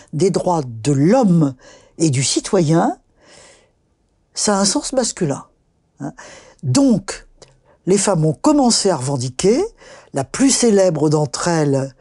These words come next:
c'est Olympe de Gouges, hein, dont tout le monde connaît maintenant, mais il y a encore, euh, trente ans, personne ne la connaissait beaucoup.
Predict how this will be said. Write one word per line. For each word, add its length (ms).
c'est 220
Olympe 380
de 120
Gouges, 640
hein, 220
dont 120
tout 160
le 80
monde 300
connaît 260
maintenant, 600
mais 120
il 40
y 60
a 60
encore, 460
euh, 420
trente 380
ans, 160
personne 500
ne 40
la 100
connaissait 360
beaucoup. 440